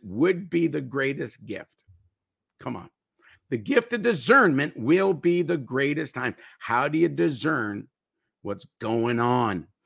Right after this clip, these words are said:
How do you know what to do because of the gift of discernment? How do you implement?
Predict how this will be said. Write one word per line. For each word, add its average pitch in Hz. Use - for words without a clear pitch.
How 147
do 170
you 175
know 151
what 127
to 139
do 123
because 131
of 135
the 139
gift 131
of 117
discernment? 110
How 151
do 160
you 165
implement? 127